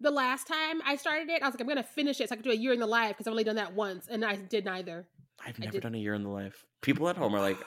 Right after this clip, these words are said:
Speaker 1: <sighs>
Speaker 2: "Unsubscribe." They've unsubscribed. They've unsubscribed. And, it, and I think the catalyst was Gilmore Girls. I think that's what it was.
Speaker 1: <laughs> I,
Speaker 2: Yeah.
Speaker 1: I think,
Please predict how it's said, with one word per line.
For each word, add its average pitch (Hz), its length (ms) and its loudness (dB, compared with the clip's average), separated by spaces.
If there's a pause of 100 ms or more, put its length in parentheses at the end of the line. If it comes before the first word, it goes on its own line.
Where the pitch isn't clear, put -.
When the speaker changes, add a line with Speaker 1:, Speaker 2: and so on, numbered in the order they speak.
(240)
Speaker 1:
<sighs> - 320 -16
Speaker 2:
"Unsubscribe." - 500 -6 (240)
They've 123 140 4
unsubscribed. 90 800 -2 (320)
They've 117 180 6
unsubscribed. 101 760 0
And, 120 120 6
it, - 180 2 (480)
and 135 80 10
I 139 80 12
think 156 720 10 (180)
the 120 340 4
catalyst 107 640 6 (220)
was 101 240 0
Gilmore 87 240 0
Girls. - 400 2 (100)
I 113 60 -4
think 110 160 -2
that's - 160 -6
what 104 140 0
it 104 60 -6
was. 95 260 -8
Speaker 1:
<laughs> - 680 -10
I, 339 340 4
Speaker 2:
Yeah. - 100 -4
Speaker 1:
I 339 100 6
think, 381 280 0